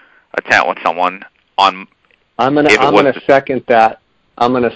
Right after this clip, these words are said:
Speaker 2: second.
Speaker 1: Yeah.
Speaker 2: There's no one in this world that I'd wanna be in a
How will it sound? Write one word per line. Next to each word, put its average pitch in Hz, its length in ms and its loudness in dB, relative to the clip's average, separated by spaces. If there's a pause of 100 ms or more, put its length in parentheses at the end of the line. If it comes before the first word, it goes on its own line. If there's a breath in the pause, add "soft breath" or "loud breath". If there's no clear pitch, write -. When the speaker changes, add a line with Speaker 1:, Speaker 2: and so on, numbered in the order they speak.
Speaker 2:
second. 127 340 2
Speaker 1:
Yeah. - 100 2
Speaker 2:
There's 123 220 4
no 127 180 4
one 123 160 4
in 120 100 0
this 113 240 -6
world 117 300 6
that 107 100 0
I'd 104 180 2
wanna 107 280 -2
be 107 460 -4 (100)
in 107 140 -6
a 98 60 -4